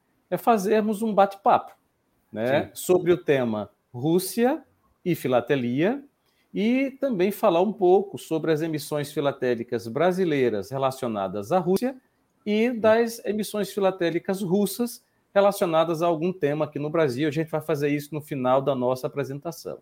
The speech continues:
Speaker 1: né?
Speaker 2: Perfeito.
Speaker 1: Agora é importante dar um aviso, um aviso, né? A, a gente aqui não tem a pretensão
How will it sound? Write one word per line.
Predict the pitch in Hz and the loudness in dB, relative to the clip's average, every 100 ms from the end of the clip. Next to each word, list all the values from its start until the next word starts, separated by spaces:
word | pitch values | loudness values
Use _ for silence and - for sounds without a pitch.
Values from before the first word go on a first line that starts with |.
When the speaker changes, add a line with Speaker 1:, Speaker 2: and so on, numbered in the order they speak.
| _ | _
Speaker 1:
né? | 92 139 220 _ _ | -10 -10 -10 _ _
Speaker 2:
Perfeito. | 135 120 104 104 | -14 -10 -6 0
Speaker 1:
Agora | 160 240 | 2 4
é | |
importante | 269 254 170 - 202 220 175 - - _ _ _ | 2 2 2 4 2 2 -2 -8 -14 _ _ _
dar | - 151 185 | 4 6 6
um | 202 | 2
aviso, | 180 135 160 190 175 208 208 - - | 0 0 -2 0 0 -2 -2 -6 -4
um | 165 | -2
aviso, | 151 120 147 120 90 73 - | -2 -2 -2 -2 -6 -14 -8
né? | 104 160 202 - _ _ - | -2 0 -2 -8 _ _ -10
A, | - - 127 | -6 0 0
a | |
gente | 131 170 220 185 | 2 0 0 -2
aqui | 143 - 202 | -4 -4 -2
não | 185 175 254 294 | 0 0 0 -2
tem | - 147 151 185 | -2 0 0 0
a | 156 | -2
pretensão | 143 139 139 131 - 131 147 170 120 | 0 -2 -2 -6 -4 0 0 0 -4